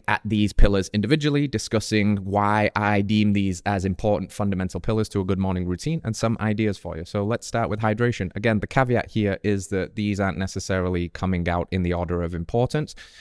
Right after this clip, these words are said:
These are coming out usually in the order that I structure them because I've been doing this for a long time and I think it's the easiest way to kind of tackle it.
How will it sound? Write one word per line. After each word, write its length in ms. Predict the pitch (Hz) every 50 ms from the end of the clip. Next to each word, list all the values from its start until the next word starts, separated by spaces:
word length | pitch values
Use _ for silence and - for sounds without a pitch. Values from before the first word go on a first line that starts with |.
| - - _ -
These 200 | 117 131 135 127
are 40 | -
coming 420 | - - - 113 104 104 101 92
out 200 | 92 92 90 -
usually 420 | 92 98 98 98 90 98 92 92
in 60 | 87 90
the 140 | 90 80 -
order 380 | - 87 87 90 85 90 87
that 180 | 82 85 85 - -
I 180 | 90 90 98
structure 460 | 110 - - - 139 131 - - 147 147
them 160 | 156 160 165 - - - - - _ _
because 260 | - 113 95 110 95 104
I've 200 | 101 90 - - _ _ _ -
been 160 | 76 82 92 87
doing 200 | 98 98 104 110
this 120 | 120 -
for 100 | - 123
a 40 | 117
long 160 | 120 123 123
time 220 | - 135 135 135 -
and 100 | 101 101
I 60 | 95
think 160 | 98 95 92
it's 120 | - - -
the 140 | - -
easiest 360 | 98 98 90 92 90 87 - -
way 120 | 90 87
to 100 | - -
kind 160 | - 92 85 82
of 80 | 82
tackle 320 | - - 92 - - 113 131
it. 120 | - -